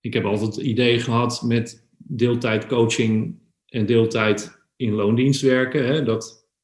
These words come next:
ik altijd met twee benen in twee compleet verschillende werelden stond.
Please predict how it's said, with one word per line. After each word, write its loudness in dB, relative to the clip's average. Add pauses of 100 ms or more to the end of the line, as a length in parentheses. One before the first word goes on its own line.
(380)
ik -18
altijd -4
met 0
twee 0
benen 2
in 0
twee 0
compleet -2
verschillende -2
werelden 2
stond. -10